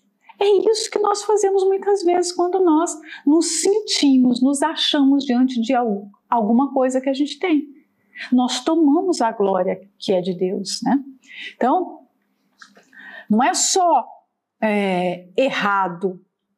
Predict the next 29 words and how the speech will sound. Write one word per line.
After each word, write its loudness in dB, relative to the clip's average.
é 0
que -2
isso 0
vai 0
acabar -2
com 0
o 4
nosso 0
relacionamento -2
com -2
ele. -4
Quem 2
é 0
que 0
vai 0
querer 0
se -6
relacionar 0
com 0
uma 2
pessoa -2
que -4
tá -4
usurpando 2
o -2
que -4
é -2
do -6
outro? -2